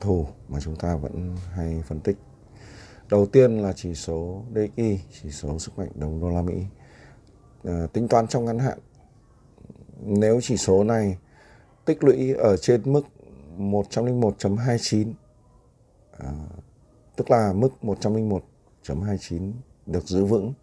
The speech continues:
thì, ờ, chỉ số này sẽ có xu hướng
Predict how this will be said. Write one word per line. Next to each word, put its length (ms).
thì, 280
ờ, 180
chỉ 160
số 160
này 340
sẽ 160
có 180
xu 200
hướng 300